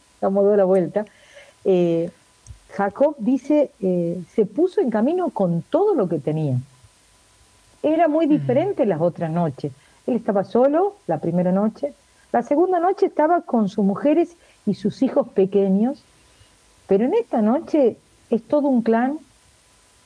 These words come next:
Speaker 1: y es toda una vida, y sabe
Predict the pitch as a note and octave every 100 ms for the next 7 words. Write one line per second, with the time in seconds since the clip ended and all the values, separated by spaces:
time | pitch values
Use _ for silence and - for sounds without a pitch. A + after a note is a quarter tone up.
0 | _ F#3+ G3+ - C4+ C#4 A#3 F#3 A3+ G3
1 | E3 A3+ _ _ _ _ _ _ _ _
2 | _ _ A#3+ - F4 G#4